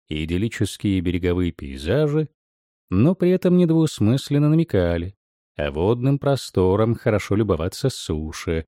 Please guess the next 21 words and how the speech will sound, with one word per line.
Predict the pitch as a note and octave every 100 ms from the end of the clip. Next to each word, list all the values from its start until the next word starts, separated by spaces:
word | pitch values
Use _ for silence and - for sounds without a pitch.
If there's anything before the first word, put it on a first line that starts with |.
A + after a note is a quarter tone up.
| _ _ _ -
а | D2+
не | D2+ C#2+
испытывать | D2 - - G#2 C#3+ D3 C#3+ C#3+
его | F2+ D#2+
капризы | G#2 G2 - D#2 F2 F#2
на | F#2
себе. | - F#2 B1 C2 _ _ _ _ _ _ -
Недаром | E2+ F#2 A2 G#2 A#2 A2+ G#2+ G2+
тот | F#2 B2+ G#2+ F2
же | F#2
Тёрнер | F2 C#3+ E3+ G#2+ D2+ C2 _ _ _ _
больше | - D2+ B2 C3 - A#2 G#2+
известен | F#2 G#2 A#2 - G#2 F2
картинами | F#2 D#2+ - A#2 A2+ G#2+
с | F#2+
тяжёлыми | - E2+ D#2 G#2 G#2+ G2 F2+
чёрными | - G2+ G2 G2+ G2+
тучами | G#2 - E2+ - D#2 D2 _ _ -
и |
свирепым | E2 - E2+ G2 - G2
морем, | G2+ E2+ C#2 C2